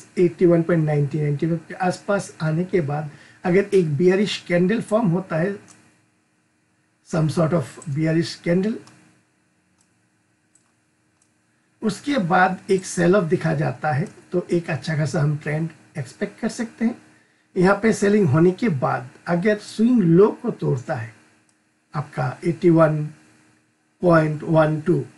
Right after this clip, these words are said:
का लो को तोड़ता है, then we may expect further sell off in this instrument। जीबीपी डॉलर वन पॉइंट टू वन नाइन थ्री, ये टिपिकली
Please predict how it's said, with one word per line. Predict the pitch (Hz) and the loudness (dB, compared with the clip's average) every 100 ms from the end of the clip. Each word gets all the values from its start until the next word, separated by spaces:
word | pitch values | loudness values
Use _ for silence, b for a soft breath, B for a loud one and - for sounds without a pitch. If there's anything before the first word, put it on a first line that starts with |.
| - | -4
का | 165 | 0
लो | 147 156 | 4 2
को | 156 180 | 2 0
तोड़ता | 185 180 180 202 | 0 -2 0 -4
है, | 170 | -2
then | 180 185 | -2 2
we | 180 165 | 4 4
may | 156 | 2
expect | - 180 | -2 -6
further | - 147 131 147 | -6 -6 -4 -6
sell | - 135 | -6 -4
off | 208 - - | -6 -8 -8
in | 139 139 | -6 -6
this | 175 - | -8 -12
instrument। | 120 - 123 175 120 113 - - _ _ _ _ _ _ _ _ _ _ _ _ _ _ _ _ _ _ _ _ _ _ _ _ _ _ _ _ _ _ _ 180 | -12 -10 -6 -4 -6 -10 -20 -20 _ _ _ _ _ _ _ _ _ _ _ _ _ _ _ _ _ _ _ _ _ _ _ _ _ _ _ _ _ _ _ -4
जीबीपी | 165 208 254 277 | 0 2 2 0
डॉलर | 233 240 254 254 - _ - | 0 0 0 -4 -14 _ 2
वन | 196 233 | 4 4
पॉइंट | 202 208 214 208 - - | 0 0 0 0 -6 -2
टू | 226 220 190 | 0 0 0
वन | 180 196 214 - | 2 2 -2 -2
नाइन | 160 151 139 123 | 2 2 2 -2
थ्री, | - 113 - _ _ _ _ - | -6 -18 -20 _ _ _ _ -4
ये | 208 247 311 - | -2 0 -2 -4
टिपिकली | 226 - 262 - 254 247 294 | -4 -2 -2 0 0 0 -2